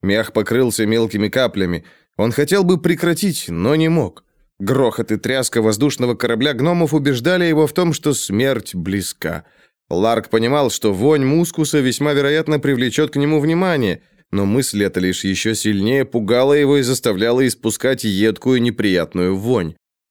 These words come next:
Рефлекс прекращался, когда его железы опустошались и болели. Ларк ожесточенно проклинал Танкуоля и интриги, что поставили его в столь опасное положение.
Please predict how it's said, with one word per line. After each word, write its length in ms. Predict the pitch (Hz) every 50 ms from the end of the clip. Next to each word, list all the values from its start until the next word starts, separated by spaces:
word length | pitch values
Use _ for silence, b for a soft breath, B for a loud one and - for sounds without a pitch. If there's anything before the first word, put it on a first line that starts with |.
| _ -
Рефлекс 600 | 104 104 107 101 - 107 127 151 151 - - -
прекращался, 760 | - 113 110 - 120 113 113 - - 170 175 175 160 - 175
когда 260 | 160 170 156 156 170
его 180 | 165 156 160 156
железы 400 | 131 175 175 170 170 156 147 165
опустошались 880 | 151 147 151 147 135 - - 131 120 - 139 139 135 123 120 107 - 113
и 60 | 110
болели. 560 | 101 92 107 104 95 85 80 76 76 73 - _ _ _ _ _ _ _ _ _ _ _ -
Ларк 420 | 117 131 165 196 220 233 - 220
ожесточенно 720 | 220 180 202 196 - 190 175 - - 196 208 196 202 196 185
проклинал 560 | - 185 180 - 165 165 160 165 185 185 170
Танкуоля 600 | - 170 165 147 - 143 160 175 180 175 170 170
и 220 | - - 143 139 143
интриги, 480 | 143 131 - 165 185 190 165 180 165
что 200 | 139 - - 151
поставили 560 | 110 127 131 117 - - 165 160 147 147 135
его 240 | 139 131 120 127 120
в 60 | -
столь 260 | - - 131 123 120 117
опасное 440 | - - 110 101 - - 98 95
положение. 720 | 92 - 98 95 95 92 82 87 82 80 80 82 80 76